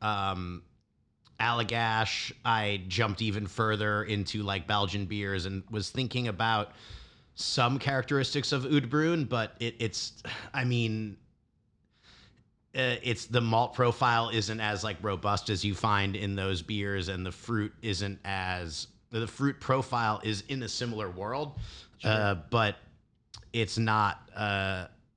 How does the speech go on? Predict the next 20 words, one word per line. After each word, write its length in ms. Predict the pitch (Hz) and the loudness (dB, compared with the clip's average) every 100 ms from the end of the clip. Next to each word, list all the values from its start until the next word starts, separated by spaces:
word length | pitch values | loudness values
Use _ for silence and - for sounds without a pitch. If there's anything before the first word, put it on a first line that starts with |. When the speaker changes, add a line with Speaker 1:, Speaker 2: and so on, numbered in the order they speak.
| _ | _
Speaker 1:
it, 160 | 110 104 | -14 -6
it's 180 | 117 - | -4 0
a 40 | |
little 220 | 117 120 113 | 4 6 6
less 200 | 104 - | 2 2
bold 320 | 113 104 98 | 0 0 0
than 160 | 95 | -4
that. 240 | 92 90 78 | -4 -6 -4
I 80 | 92 | -2
would 160 | 90 | -2
say 220 | - 98 | -2 -4
this 220 | 85 87 92 | -4 -6 -6
is, 140 | 80 | -4
like, 180 | 92 85 | -6 -4
a 40 | |
little 180 | 101 95 | -4 -2
more 260 | 95 92 90 | -2 -2 -4
probably 300 | - 104 90 | -2 -2 -2
approachable 680 | - 107 95 107 90 92 | -2 -2 0 -2 -2 -4
for 580 | 87 - 104 95 92 85 | -6 -2 0 2 0 0